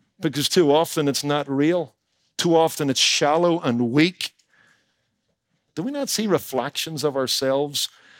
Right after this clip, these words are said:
among the Christians at Ephesus and Sardis and Smyrna and Phila-, Philadelphia and Pergamum and Laodicea? Surely we do. I have this week as I've spent time there, and we're,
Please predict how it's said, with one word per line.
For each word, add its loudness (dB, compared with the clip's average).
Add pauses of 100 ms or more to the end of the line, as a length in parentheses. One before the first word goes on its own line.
(120)
among 2
the 0
Christians -4
at -2
Ephesus -6 (600)
and -4
Sardis -2 (160)
and -2
Smyrna -4 (600)
and -12
Phila-, 0
Philadelphia -4
and -4
Pergamum -2
and -6 (920)
Laodicea? -4
Surely 0
we 0
do. 2
I 0
have -4
this -4
week -4
as -4
I've -2
spent -4
time -4
there, 0
and -2
we're, -2